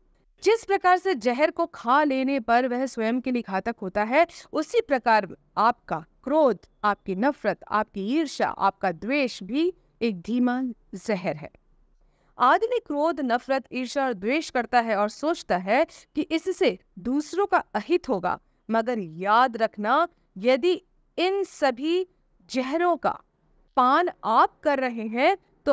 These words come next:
आपका अहित किसी और का कैसे हो सकता है? आंतरिक विकार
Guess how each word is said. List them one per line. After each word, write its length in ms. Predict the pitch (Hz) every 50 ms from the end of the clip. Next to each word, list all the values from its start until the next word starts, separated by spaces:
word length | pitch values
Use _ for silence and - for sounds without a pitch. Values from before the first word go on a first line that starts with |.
| - -
आपका 580 | - 226 247 285 320 - _ _ - 302 294 - - _
अहित 400 | - 214 202 196 247 339 311 - - _ _ _ _ _ _ _ _ _
किसी 600 | 320 320 294 - - - 302 294 294 302 311 - _ _ _ _ _ _ _ -
और 340 | 240 247 285 330 359 359 330
का 320 | - 269 240 233 247 254 - _ _ -
कैसे 360 | 277 311 370 - - 349 302
हो 220 | 254 220 214 190
सकता 440 | 185 - 180 170 - _ _ - -
है? 220 | 170 - - - - _ _ _ _ _ _ _ _ _ _ _ _ _ _ _ _ _ _ _ _ _ -
आंतरिक 640 | 269 302 359 427 494 - 480 480 466 453 - -
विकार 560 | 247 220 240 - - 254 226 202 185 196 202